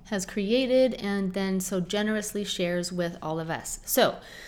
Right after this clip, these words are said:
let's review, okay? Grateful. You wanna be more grateful? Number one, use those words, those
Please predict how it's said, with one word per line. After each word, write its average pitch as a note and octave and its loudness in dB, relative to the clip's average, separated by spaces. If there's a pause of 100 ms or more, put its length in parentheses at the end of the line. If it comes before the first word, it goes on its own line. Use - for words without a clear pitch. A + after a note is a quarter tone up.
(180)
let's G3 2
review, A3+ 4 (160)
okay? A3 2
Grateful. F#3+ 4
You F#3+ 0
wanna G#3 4
be A#3+ 4
more A#3+ 4
grateful? C4 4
Number A#3 4
one, G#3+ 2 (300)
use B3 4
those A#3+ 2
words, G3+ 4
those F3+ 2